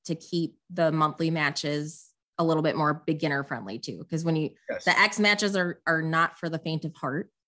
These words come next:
Speaker 1: Um, <laughs> so you're
Speaker 2: <laughs>
Speaker 1: gonna be challenged, you're, you're gonna miss targets. Um, it's a great way to test your skill and expand your skill set. But that gives people an opportunity to compete at a higher level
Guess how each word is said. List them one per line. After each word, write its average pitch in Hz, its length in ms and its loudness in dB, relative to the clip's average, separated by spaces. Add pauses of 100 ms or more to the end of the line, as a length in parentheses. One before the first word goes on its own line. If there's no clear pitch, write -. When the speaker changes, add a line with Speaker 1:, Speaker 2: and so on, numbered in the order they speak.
(120)
Speaker 1:
Um, 175 480 8
<laughs> - 0 -
so 196 400 4 (240)
you're 208 220 6
Speaker 2:
<laughs> - 0 -
Speaker 1:
gonna 202 220 4
be 240 160 0
challenged, 190 720 0
you're, 175 300 -4
you're 175 120 -2
gonna 175 240 0
miss 180 240 -2
targets. 160 520 -4 (360)
Um, 156 320 4
it's 175 180 0
a 175 40 2
great 170 520 0
way 165 480 0
to 160 140 -8
test 151 340 -2
your 147 100 -6
skill 147 340 -6
and 151 200 -4
expand 151 420 -6
your 147 120 -4
skill 143 240 -8
set. 147 280 -4 (920)
But - 180 4
that 170 180 4
gives 175 240 2
people 170 260 0
an 160 80 4
opportunity 151 540 -2
to 147 60 -6
compete 147 300 -2
at 147 100 0
a - 40 2
higher 143 260 2
level 147 560 2